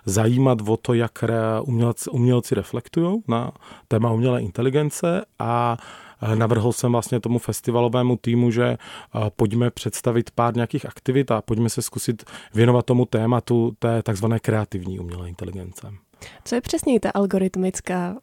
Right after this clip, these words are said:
Speaker 2: eh, gramotnost?
Speaker 1: <laughs> A, dobrý dotaz, ve-, velice, velice dobrý. A, a, když se bavíme vlastně o nějaké digitálních dovednostech, tak přesně vycházíme většinou z té digitální gramotnosti, která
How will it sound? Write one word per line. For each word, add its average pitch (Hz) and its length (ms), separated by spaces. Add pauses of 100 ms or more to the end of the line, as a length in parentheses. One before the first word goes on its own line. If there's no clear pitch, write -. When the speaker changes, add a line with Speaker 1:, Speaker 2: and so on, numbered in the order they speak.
Speaker 2:
eh, 190 220
gramotnost? 185 720
Speaker 1:
<laughs> - 680
A, 123 400 (340)
dobrý 143 320
dotaz, 123 540
ve-, 117 200
velice, 117 440
velice 117 360
dobrý. 98 240 (260)
A, 131 60
a, - 1600
když 117 340
se - 200
bavíme 143 340
vlastně 131 320
o 127 40
nějaké 131 300
digitálních 135 480
dovednostech, 147 720
tak - 280
přesně - 400
vycházíme 113 480
většinou 107 400
z - 60
té 113 120
digitální 107 560
gramotnosti, 101 720
která - 280